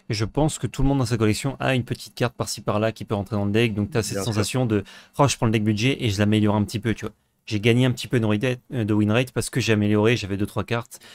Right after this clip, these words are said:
Speaker 1: Genre, euh, pour Spirit, j'ai un petit Otawara qui traînait parce que j'ai fait un draft.
Speaker 2: Eh ouais, c'est,
Speaker 1: Hop,
Speaker 2: c'est
Speaker 1: je le
Speaker 2: tout
Speaker 1: mets
Speaker 2: le but de
Speaker 1: dedans,
Speaker 2: cette
Speaker 1: euh,
Speaker 2: vidéo.
Speaker 1: c'est très, très bien. Et d'ailleurs, si vous n'avez pas pour Spirit, euh, quatre arbres sans visage, mais genre un à deux, mettez quand même.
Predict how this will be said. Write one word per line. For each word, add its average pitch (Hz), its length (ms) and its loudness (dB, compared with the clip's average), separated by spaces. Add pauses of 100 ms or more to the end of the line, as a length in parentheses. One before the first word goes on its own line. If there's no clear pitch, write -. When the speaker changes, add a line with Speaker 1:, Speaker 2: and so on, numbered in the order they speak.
(200)
Speaker 1:
Genre, 98 280 4
euh, 95 40 4
pour - 160 4
Spirit, 117 320 6
j'ai 107 120 4
un 104 80 8
petit 107 160 2
Otawara 107 480 6
qui 120 120 -6
traînait 113 440 0
parce - 140 -16
que 104 100 -6
j'ai 95 100 -4
fait 104 120 -4
un 98 80 0
draft. 101 300 0
Speaker 2:
Eh 101 40 0
ouais, 95 180 -4
c'est, - 160 -20
Speaker 1:
Hop, 113 100 4
Speaker 2:
c'est 101 120 -4
Speaker 1:
je 110 60 -4
le 104 40 2
Speaker 2:
tout 95 60 2
Speaker 1:
mets 98 60 0
Speaker 2:
le - 20 -2
but 113 80 0
de 104 40 4
Speaker 1:
dedans, 107 120 4
Speaker 2:
cette 107 120 0
Speaker 1:
euh, 95 60 -4
Speaker 2:
vidéo. 92 200 -12 (600)
Speaker 1:
c'est - 160 -8
très, - 160 -4
très - 140 0
bien. 101 240 0 (500)
Et 120 60 -2
d'ailleurs, 139 160 4
si - 140 -4
vous 127 100 0
n'avez 131 220 2
pas 151 220 2
pour 113 200 -8
Spirit, 117 320 -2 (240)
euh, 98 840 0 (140)
quatre 143 240 2
arbres 117 160 0
sans 117 140 -2
visage, 117 300 0
mais 107 100 2
genre 98 180 -2
un 127 200 4
à 113 40 4
deux, 120 280 0 (300)
mettez 120 240 2
quand 135 80 2
même. 101 220 0